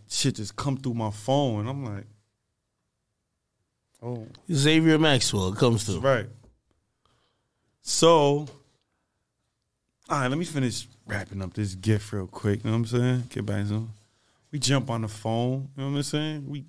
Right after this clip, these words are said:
Speaker 1: we, we chop it up or whatever. So,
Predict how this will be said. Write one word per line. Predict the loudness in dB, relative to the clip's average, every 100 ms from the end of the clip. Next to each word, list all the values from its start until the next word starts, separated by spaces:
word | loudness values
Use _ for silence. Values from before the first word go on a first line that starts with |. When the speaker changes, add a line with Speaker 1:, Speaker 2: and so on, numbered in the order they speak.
| -12
Speaker 1:
we, | -6
we | -4 -2
chop | 0 0 0 -4
it |
up | -4 -4 -6
or | -10
whatever. | -6 -6 -6 -10 -14 _ _ _ _ _ _ _ _ _ _ _ _ _ _ _ _ _ _ _ _ _ _ -4
So, | 0 2 2 2 -2